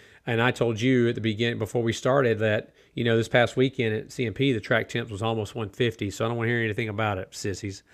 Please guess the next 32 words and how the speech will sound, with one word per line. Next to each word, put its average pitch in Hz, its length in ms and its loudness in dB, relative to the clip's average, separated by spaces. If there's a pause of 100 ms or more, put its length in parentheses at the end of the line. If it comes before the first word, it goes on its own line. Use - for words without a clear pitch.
(420)
Um, 107 680 6 (560)
but 131 140 8
it, 127 280 4 (360)
but 123 220 2
Honda 135 340 4
really, 117 640 2 (420)
they 123 120 4
just 135 280 2
don't 117 240 0
have 104 180 -2
a 87 60 -10
good 98 220 -6
look 95 240 -10
right 98 180 -6
now. 95 320 -8
But 110 500 -4 (300)
it 131 160 6
looks 139 360 6
like 135 220 4
Mir 127 340 2
is 113 160 0
the 113 80 -2
favorite 117 440 0
to 110 80 -6
get 113 160 -2
the 107 80 -6
Repsol 117 440 -2
seat 147 240 -4
beside 101 380 -8
Marquez 123 500 -4
next 147 280 -8
year. 139 280 0